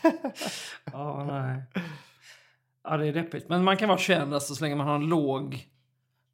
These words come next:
Speaker 2: låg
Speaker 1: Moralisk.
Speaker 2: moralisk svansföring.
Speaker 1: Ja, jag
Speaker 2: Ja.
Speaker 1: tror, jag tror det är tricket.
Speaker 2: Ja.
Speaker 1: Mm, kom vi någonsin till vilken den mest kända personen det var som hade träffat?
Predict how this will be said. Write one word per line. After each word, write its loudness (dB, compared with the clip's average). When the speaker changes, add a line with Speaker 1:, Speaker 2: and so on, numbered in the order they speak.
Speaker 2:
låg 8
Speaker 1:
Moralisk. 8
Speaker 2:
moralisk 6
svansföring. -2
Speaker 1:
Ja, 2
jag 4
Speaker 2:
Ja. -2
Speaker 1:
tror, -2
jag -2
tror 0
det 2
är 4
tricket. -6
Speaker 2:
Ja. 0
Speaker 1:
Mm, 0
kom 6
vi 4
någonsin 4
till 2
vilken 2
den 2
mest 4
kända 4
personen 2
det 0
var 6
som -2
hade 2
träffat? -2